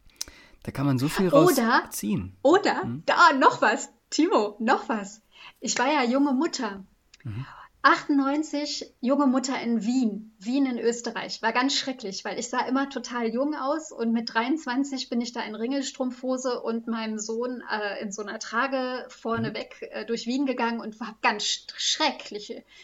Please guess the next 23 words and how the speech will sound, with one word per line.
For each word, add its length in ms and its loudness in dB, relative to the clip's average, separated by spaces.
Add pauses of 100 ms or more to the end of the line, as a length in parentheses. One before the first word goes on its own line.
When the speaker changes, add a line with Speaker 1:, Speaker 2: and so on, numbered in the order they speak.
(320)
Speaker 2:
äh, 1300 -10
äh, 40 -14
Blicke 400 0
erhalten 520 -2
von 200 -8
älteren 400 0
Damen. 440 0
„Na, 140 0
na, 240 -4
na, 320 -8
das 200 -18
ist 120 -12
aber 200 -8
eine 160 -10
junge 420 -4
Frau, 420 -8
nicht? 340 -8
Ob 160 -20
die 80 -10
das 200 -16
kann?“ 340 -6
und 160 -10
so. 220 -8